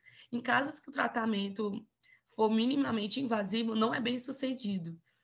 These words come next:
O tratamento, se não for bem-sucedido, o tratamento cirúrgico é indicado,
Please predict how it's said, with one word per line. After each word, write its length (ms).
O 40
tratamento, 640
se 300
não 120
for 200
bem-sucedido, 760
o 40
tratamento 600
cirúrgico 440
é 80
indicado, 540